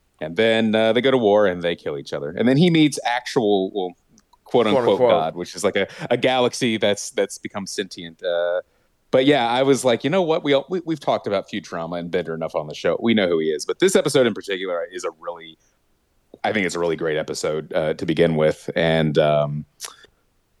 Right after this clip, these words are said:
Speaker 1: I even shared a meme the other day on Instagram. It was something about, um, it showed the, all the territory Virginia claimed, like, in the sixteen hundreds, and it was like, it went to the West Coast.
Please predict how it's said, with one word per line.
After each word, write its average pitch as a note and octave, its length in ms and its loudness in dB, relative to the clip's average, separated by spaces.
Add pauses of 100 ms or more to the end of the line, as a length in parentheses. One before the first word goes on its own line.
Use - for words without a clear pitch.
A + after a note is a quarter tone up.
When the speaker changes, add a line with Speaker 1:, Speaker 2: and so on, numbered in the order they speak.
(560)
Speaker 1:
I A2 100 2
even A#2+ 160 2
shared A2 260 2
a F#2+ 40 4
meme F#2 280 -4
the D#2+ 120 -6
other E2 160 -6
day E2+ 260 0
on E2 140 -2
Instagram. E2 520 -4
It D#2+ 100 -6
was - 100 -8
something G2+ 220 2
about, F#2 380 2
um, E2 460 -4
it G#2+ 100 -6
showed F#2+ 280 -2 (540)
the, D3+ 200 0
all C3+ 160 2
the C3+ 80 4
territory B2+ 500 2
Virginia G#2 320 -2
claimed, G#2+ 320 -2
like, F2+ 240 -2
in F#2+ 100 -4
the E2+ 60 -10
sixteen - 380 -8
hundreds, F2+ 340 -4
and F2+ 80 -2
it F2+ 80 -10
was F2 140 -6
like, F2 240 0
it G#2 100 -10
went F#2+ 160 -2
to G#2+ 60 -6
the F2 60 -8
West E2+ 320 0
Coast. F2 340 -2